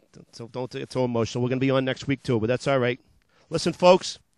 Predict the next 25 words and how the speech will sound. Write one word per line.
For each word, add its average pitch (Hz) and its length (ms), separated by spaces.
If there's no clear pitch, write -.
check 180 180
out 196 140
this 185 120
two 226 200
thousand 214 480
seven 185 480
Scion 202 440
T 226 240
C, 180 280
automatic 196 600
A 202 100
C, 180 240
all 175 220
your 220 100
power 170 320
options. 160 460
Nice 214 260
sliding 185 540
roof. 165 400
Pick 214 160
up 226 80
the - 100
phone, 190 300
dial 165 260
one 160 220